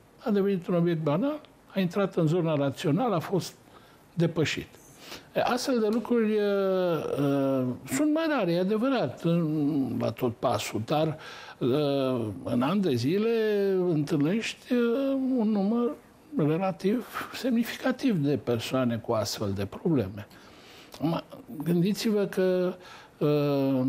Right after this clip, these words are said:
lucrurile acestea nu pot fi ameliorate sau chiar depășite prin, e, tehnici alopate. Dăm pastile, da, îi dăm pastile,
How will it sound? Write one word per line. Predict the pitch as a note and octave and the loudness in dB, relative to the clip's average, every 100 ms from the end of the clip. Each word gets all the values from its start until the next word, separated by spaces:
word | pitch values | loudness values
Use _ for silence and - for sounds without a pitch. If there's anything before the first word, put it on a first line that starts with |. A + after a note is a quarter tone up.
| B2+ A#2 A2+ - C3 | 2 2 0 -2 0
lucrurile | F#3 - A3+ G3 | 0 2 2 0
acestea | D#3 A#3+ - A3 | 0 -2 0 0
nu | A#3+ B3+ | 2 0
pot | - D3+ | 2 0
fi | - - D#3 C#3 C#3 C3 - - - - - - - - - - | 0 0 2 2 2 0 -6 -20 -20 -20 -20 -20 -20 -20 -14 -2
ameliorate | C#3 D3 C#3 C#3 C3 F#3 F#3 A2+ | 2 2 2 2 2 0 0 -2
sau | G2+ - - - | -2 -6 -10 -4
chiar | G#2+ D#2 - - - - - - - - - | -2 -2 -6 -20 -20 -20 -20 -20 -20 -14 -2
depășite | C3+ - C#3 - - F#3+ F#3 C#3+ | 0 2 0 0 0 -2 0 -2
prin, | - C3 B2+ A#2+ - - - - - - | 2 2 2 0 -8 -20 -20 -20 -20 -4
e, | C#3+ C#3+ C3+ C3 B2+ G#2+ - | 0 2 2 0 -2 -4 -2
tehnici | C#3+ C#3 C3 C#3 | 2 2 0 0
alopate. | B2+ A#2 - G2+ G2+ - A#2 A#2+ | 0 0 0 -2 -2 -6 -10 -2
Dăm | B2+ G#2+ | 0 0
pastile, | G2 - - - A#3 G#3+ F3+ F#3+ - - | -2 -6 -8 -2 0 2 0 -2 -4 -2
da, | |
îi | A3+ B3 | 0 0
dăm | D4 B3 | 0 0
pastile, | E3+ C3 - C4+ A#3+ G#3+ C4 | 0 -2 -2 0 0 0 -2